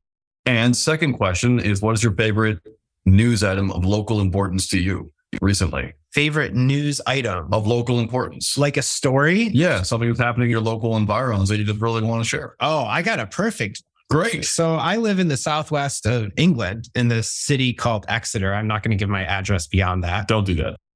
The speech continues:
Speaker 2: So there's this thing called wild camping where you can just camp on public grounds.
Speaker 1: Best thing in the world.
Speaker 2: There's only one place you can do that in England. It's in Dartmoor Park.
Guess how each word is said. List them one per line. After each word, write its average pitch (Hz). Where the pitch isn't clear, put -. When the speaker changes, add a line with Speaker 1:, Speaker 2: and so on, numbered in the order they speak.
Speaker 2:
So -
there's 147
this 147
thing 208
called 180
wild 143
camping 104
where 95
you 107
can 113
just 104
camp 117
on 110
public 110
grounds. 120
Speaker 1:
Best 92
thing 90
in 87
the 87
world. -
Speaker 2:
There's 131
only 151
one 147
place 147
you 120
can 117
do 131
that 110
in 98
England. 107
It's 95
in 98
Dartmoor 98
Park. 85